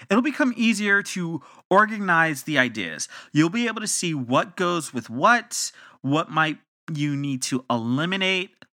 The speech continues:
what needs to be done in sequential order in order to build on itself, so on and so forth. You'll be able to see the patterns.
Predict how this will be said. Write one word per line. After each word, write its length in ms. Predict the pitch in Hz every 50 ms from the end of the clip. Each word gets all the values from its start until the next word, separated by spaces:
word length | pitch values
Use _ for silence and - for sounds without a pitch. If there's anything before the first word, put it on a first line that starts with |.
| _ _ -
what 200 | 131 147 160 -
needs 280 | 175 175 170 - - -
to 60 | 156
be 180 | 143 156 156
done 360 | 143 127 117 143 135 143 151 156
in 180 | 151 143 131
sequential 720 | 127 - - 139 127 - - 151 143 131 - - 120 - _
order 400 | - 151 156 165 165 165 160 160
in 180 | 160 - 120 131
order 200 | 127 127 127 120
to 180 | 117 - 135 123
build 480 | 110 104 - 143 143 143 147 143 127 -
on 200 | - 135 139 135
itself, 640 | 131 127 127 - - - 147 156 160 165 - - _ - - - - -
so 200 | - - - 170
on 220 | 165 165 160 156 151
and 100 | 139 127
so 160 | - 139 123
forth. 440 | 120 - 110 95 90 92 104 - -
You'll 120 | 139 147
be 200 | 147 160 185 175
able 160 | 175 175 208
to 60 | 185 175
see 200 | - - 196 180
the 80 | 170
patterns. 720 | - - - 165 160 156 151 131 98 87 98 98 - -